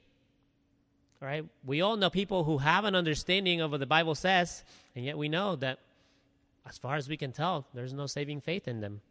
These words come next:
God may actually allow some people to experience the blessing of being a part of a church, serving him. They may even get a taste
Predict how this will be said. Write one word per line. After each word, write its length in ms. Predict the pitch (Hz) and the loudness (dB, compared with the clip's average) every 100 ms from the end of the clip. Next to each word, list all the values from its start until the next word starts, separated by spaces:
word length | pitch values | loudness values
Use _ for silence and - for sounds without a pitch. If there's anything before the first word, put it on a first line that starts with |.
| _ _ _ _ _ _ _ _ _ _ _ _ _ _ _ _ _ _ _ _ _ _ _ _ _ _ - | _ _ _ _ _ _ _ _ _ _ _ _ _ _ _ _ _ _ _ _ _ _ _ _ _ _ 2
God 240 | 156 214 | 6 8
may 140 | 214 | 8
actually 280 | 208 202 208 | 8 8 6
allow 280 | 196 180 190 | 8 10 10
some 420 | - 220 247 254 - _ | 10 6 6 2 -8 _
people 320 | - 196 175 170 | -2 0 4 4
to 160 | - | 8
experience 480 | 170 - 202 202 208 | 6 6 2 4 4
the 100 | 170 | 2
blessing 500 | 147 165 196 - 208 | 0 2 2 2 -2
of 80 | 160 | -2
being 180 | 175 175 | 0 0
a 60 | |
part 200 | - 180 | 4 6
of 80 | 180 | 6
a 60 | 156 | 4
church, 640 | - 202 226 233 - - - - - - _ _ | 6 8 8 6 2 -4 -8 -20 -20 -20 _ _
serving 440 | - 196 208 214 | 6 8 8 8
him. 240 | 208 214 202 | 8 6 6
They 100 | 185 | 8
may 160 | 214 | 10
even 240 | 240 240 226 | 10 8 8
get 120 | 226 | 8
a 80 | 214 | 6
taste 720 | - 220 262 285 - - | 4 2 4 0 -4 -10